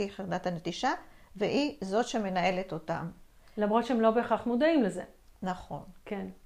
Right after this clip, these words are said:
Speaker 2: כמו, כמו כולנו. כן,
Speaker 1: נכון.
Speaker 2: חוסר מודעות זה תמיד, אה,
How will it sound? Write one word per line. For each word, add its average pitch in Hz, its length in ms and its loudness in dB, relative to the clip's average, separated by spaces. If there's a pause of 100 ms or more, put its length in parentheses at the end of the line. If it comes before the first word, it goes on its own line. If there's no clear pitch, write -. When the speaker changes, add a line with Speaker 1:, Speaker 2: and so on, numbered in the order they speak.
Speaker 2:
כמו, 220 400 0
כמו 240 200 0
כולנו. 190 380 0 (160)
כן, 202 120 -2
Speaker 1:
נכון. 190 220 -2
Speaker 2:
חוסר 233 160 -2
מודעות 214 380 2
זה 220 100 2
תמיד, 202 400 -2
אה, 202 60 -2